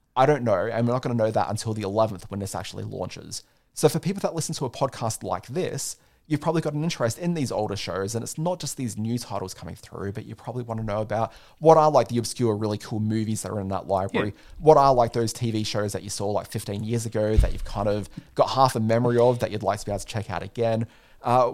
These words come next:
Speaker 1: Wonder Shousen's finally gonna be available in Australia, and I might be here on Paramount Plus in the way that it is in the U S Paramount Plus. We don't know, and it's not like Paramount Plus is gonna be advertising these programs. So what we're gonna do, Simon, is we're gonna drop a special edition podcast during the week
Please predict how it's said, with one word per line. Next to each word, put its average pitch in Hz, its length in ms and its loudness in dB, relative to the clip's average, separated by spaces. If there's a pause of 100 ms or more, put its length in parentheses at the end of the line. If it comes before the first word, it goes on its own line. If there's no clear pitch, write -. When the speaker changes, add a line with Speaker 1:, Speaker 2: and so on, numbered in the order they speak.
Speaker 1:
Wonder 160 240 6
Shousen's 147 560 2
finally 117 320 4
gonna 117 140 -2
be 117 80 0
available 113 360 2
in 113 80 0
Australia, 135 600 0
and 156 200 -4
I 170 280 -4
might 165 640 -4
be 180 100 -8
here 180 300 -6
on 180 80 -6
Paramount 185 400 -6
Plus - 340 -6
in 113 60 -6
the 110 80 -4
way 113 160 0
that 110 120 -6
it 104 100 -6
is 117 160 -2
in 110 60 -4
the 113 100 -4
U 117 180 -2
S 127 100 -4
Paramount 98 360 -4
Plus. 95 220 -4 (540)
We 180 120 2
don't 185 200 6
know, 110 280 6
and 143 280 0
it's - 160 -4
not 151 160 0
like 147 160 0
Paramount 127 400 0
Plus - 240 -2
is - 80 -8
gonna 107 140 0
be 107 180 -4
advertising 113 640 2
these 95 160 -10
programs. - 560 -12 (440)
So - 160 4
what 190 200 4
we're 208 140 6
gonna 170 180 2
do, 107 140 -2
Simon, - 480 -6 (200)
is 139 180 -2
we're 175 80 -2
gonna 165 120 0
drop 147 180 -4
a 143 40 -2
special 160 360 -4
edition 123 300 -2
podcast 110 540 -4
during 107 200 -4
the 95 80 -6
week 101 320 -8